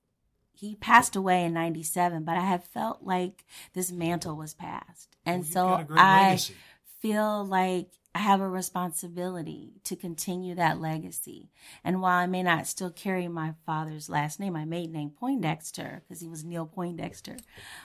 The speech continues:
Speaker 1: um, there's still that legacy. I cannot begin to tell you, Scott, how exciting it is when I meet people who knew my father. And that alone opens doors for me.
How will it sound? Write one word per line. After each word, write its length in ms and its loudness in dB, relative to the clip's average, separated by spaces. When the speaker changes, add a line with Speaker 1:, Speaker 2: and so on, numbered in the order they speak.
Speaker 1:
um, 600 -2
there's 240 -2
still 340 -2
that 240 0
legacy. 540 -4
I 80 2
cannot 380 2
begin 320 -4
to 80 -6
tell 320 -6
you, 140 -6
Scott, 320 -4
how 420 -4
exciting 880 -6
it 260 -10
is 500 -14
when 200 -2
I 320 0
meet 320 -6
people 560 -10
who 200 -8
knew 380 -6
my 240 -4
father. 640 -14
And 320 2
that 340 2
alone 720 -2
opens 440 -12
doors 540 -16
for 140 -20
me. 220 -20